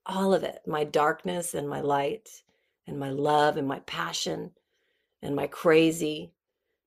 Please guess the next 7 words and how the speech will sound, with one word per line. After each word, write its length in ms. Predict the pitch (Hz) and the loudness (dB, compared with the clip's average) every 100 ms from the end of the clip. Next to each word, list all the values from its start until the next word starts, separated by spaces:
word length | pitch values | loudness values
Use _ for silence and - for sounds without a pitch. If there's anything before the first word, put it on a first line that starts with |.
| _ _ _ _ _ _ _ _ _ _ _ | _ _ _ _ _ _ _ _ _ _ _
And 200 | 160 160 | -4 -2
from 220 | 156 151 | 0 4
that 260 | 156 185 202 | 6 4 4
place 380 | 202 160 143 170 | 2 2 0 -4
of 100 | 143 | 0
the 220 | 151 - | -2 -2
within, 800 | 165 151 165 165 185 170 - - | -10 4 4 6 4 4 -2 -12